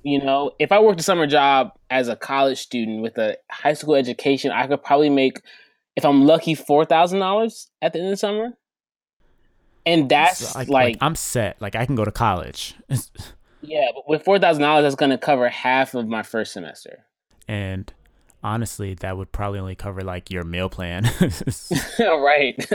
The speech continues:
Speaker 2: And, and, and this is why, this is why we have to take,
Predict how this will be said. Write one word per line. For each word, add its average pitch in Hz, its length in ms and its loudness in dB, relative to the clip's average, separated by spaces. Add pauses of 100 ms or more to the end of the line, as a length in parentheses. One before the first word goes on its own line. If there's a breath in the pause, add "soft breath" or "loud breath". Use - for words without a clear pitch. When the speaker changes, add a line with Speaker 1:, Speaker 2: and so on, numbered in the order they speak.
(1300 loud breath)
Speaker 2:
And, 104 340 -8
and, 101 240 -8
and 98 160 -6
this 110 180 -8
is 104 140 -8
why, 90 640 -8 (1300)
this 101 200 -10
is 104 160 -8
why 90 760 -10 (500)
we 95 120 -8
have 95 380 -12
to 101 120 -12
take, - 760 -14